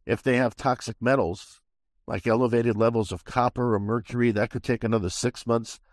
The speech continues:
And in some case, a year just to handle by itself.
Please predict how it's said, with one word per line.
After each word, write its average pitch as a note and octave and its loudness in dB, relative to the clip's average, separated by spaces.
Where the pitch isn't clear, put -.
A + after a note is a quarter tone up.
And G#2 2
in G2+ -2
some A#2+ -2
case, A2+ 0
a G2+ 2
year G#2+ 2
just G#2 -6
to G#2 -2
handle G2+ 2
by F2+ 2
itself. - -2